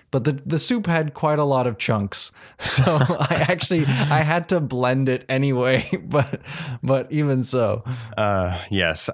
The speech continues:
Speaker 2: all right, next one. Would you slash to what degree would you hang out with a significant other's best friend if you don't like them or you find them annoying for whatever reason you don't like them?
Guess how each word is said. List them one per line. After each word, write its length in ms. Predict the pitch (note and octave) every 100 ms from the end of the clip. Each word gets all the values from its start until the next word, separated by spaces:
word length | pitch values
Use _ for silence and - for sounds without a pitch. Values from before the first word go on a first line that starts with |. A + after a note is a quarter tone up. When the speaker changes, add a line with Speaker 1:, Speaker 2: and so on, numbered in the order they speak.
| C3 B2+ B2 A#2
Speaker 2:
all 100 | D3+
right, 140 | A#2+
next 300 | A#2+ D3 -
one. 320 | B2+ B2+ A#2+ A2 - - -
Would 360 | D3+ E3 C4+ G3+
you 100 | A3
slash 400 | - D#3 C#3+ - -
to 100 | C3+
what 280 | C3+ D#3 C#3+
degree 400 | D#3+ B2+ D3 D3+
would 280 | G2 F#2+ E2
you 280 | E2 E2 G2 _ _ _ _
hang 280 | - F#3 B3
out 160 | A3 E3
with 220 | C#3+ C3+
a 60 | B2+
significant 580 | C3+ B2 D#3+ F#3 E3+
other's 360 | - B2 A#2+ A2+
best 340 | - C3 D#3+ -
friend 520 | F3+ F#3+ A#2 G2 - _ _ _
if 180 | B2+ -
you 120 | G#3
don't 260 | B3+ A#3+ F3
like 260 | D#3+ C#3+ -
them 220 | F2 D2+
or 160 | B2
you 120 | F#3+ F3+
find 300 | F#3+ G3+ G#3+
them 80 | G3+
annoying 640 | F3 D3 A#2+ F2 D#2 -
for 120 | C3
whatever 360 | C#3 F#3+ A#3 B3
reason 500 | F3 E3+ C3 A2 G#2+
you 100 | B2
don't 320 | C3+ C#3+ D3+ - -
like 400 | A#2 A2+ A2 G#2
them? 200 | E2+ D2+